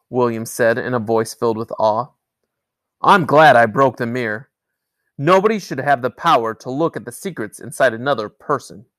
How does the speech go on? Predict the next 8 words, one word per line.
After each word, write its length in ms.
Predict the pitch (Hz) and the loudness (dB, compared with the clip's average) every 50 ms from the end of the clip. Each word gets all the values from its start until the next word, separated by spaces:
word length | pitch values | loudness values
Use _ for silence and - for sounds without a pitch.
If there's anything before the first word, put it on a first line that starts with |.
| _ _ _ _ _ _ _ _ _ _ _ _ _ _ _ _ _ _ _ _ - | _ _ _ _ _ _ _ _ _ _ _ _ _ _ _ _ _ _ _ _ -6
He 140 | - 143 139 | -4 -4 -2
reached 320 | 143 143 135 - - 170 | -2 -4 -6 -4 0 4
up 340 | 156 135 - _ _ _ _ _ _ _ _ _ _ _ _ | 4 4 2 _ _ _ _ _ _ _ _ _ _ _ _
to 100 | - 123 | -16 -14
touch 300 | - - - 123 - - | -4 0 0 0 0 -2
the 100 | - 113 | -8 -6
wizard's 420 | 113 123 113 110 107 92 - - | -4 -4 -6 -6 -12 -14 -16 -20
cheek. 400 | _ - - 135 113 - _ _ | _ -12 -10 -10 -10 -10 _ _